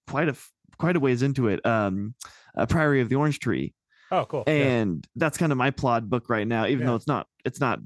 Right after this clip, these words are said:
Speaker 1: drudgy, uh, by any means. It's very good.
Speaker 2: Yeah.
Speaker 1: But I find it, I, I read, like, an hour or two of it today, and then I switched over to A Spear Cuts Through Water, and it was a hard switch.
Speaker 2: <laughs>
Speaker 1: 'Cause, like, they're
Speaker 2: Yeah.
Speaker 1: not, like, super similar, but they're, like,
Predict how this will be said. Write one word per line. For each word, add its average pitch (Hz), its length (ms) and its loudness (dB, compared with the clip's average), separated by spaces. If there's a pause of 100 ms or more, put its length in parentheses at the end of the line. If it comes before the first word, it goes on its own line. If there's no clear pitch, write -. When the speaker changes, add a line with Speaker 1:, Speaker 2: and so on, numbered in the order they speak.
Speaker 1:
drudgy, 123 600 0
uh, 87 120 0
by 104 180 0
any 92 200 2
means. 98 220 -2
It's 123 140 -4
very 120 300 2
good. 107 300 0
Speaker 2:
Yeah. - 60 -20 (300)
Speaker 1:
But - 100 -12
I 131 140 0
find 180 380 0
it, - 260 -4 (540)
I, 131 320 -2
I 139 120 2
read, 147 300 2
like, 147 260 0
an 143 120 0
hour 135 220 2
or 139 80 0
two 147 180 0
of 135 100 -2
it - 140 -6
today, 101 500 -2
and 139 140 2
then 131 80 0
I 120 80 0
switched 143 300 -2
over 135 200 2
to 107 320 2
A - 60 -4
Spear 135 220 -2
Cuts - 200 -4
Through 123 180 -2
Water, 107 400 2
and 127 140 -2
it 160 100 2
was 180 200 0
a 117 40 -4
hard 107 800 -4 (340)
switch. - 680 -6
Speaker 2:
<laughs> 180 300 -6
Speaker 1:
'Cause, 165 100 2
like, 170 160 0
they're 202 100 2
Speaker 2:
Yeah. 240 100 0
Speaker 1:
not, 226 80 0
like, 175 260 -2
super - 380 -2
similar, 190 640 2
but 170 180 -2
they're, 160 140 2
like, 123 280 0